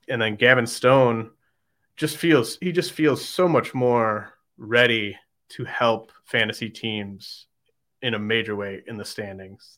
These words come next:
than Eury Perez, Ricky Tiedemann. Uh,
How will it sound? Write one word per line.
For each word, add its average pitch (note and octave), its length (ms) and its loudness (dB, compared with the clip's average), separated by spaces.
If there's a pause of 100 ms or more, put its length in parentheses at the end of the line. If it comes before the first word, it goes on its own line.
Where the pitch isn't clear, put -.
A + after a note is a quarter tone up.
than G2 440 -10 (560)
Eury G2+ 240 -4
Perez, G2+ 580 -2
Ricky G2+ 200 -12
Tiedemann. G#2 680 -8 (720)
Uh, F#2 380 -10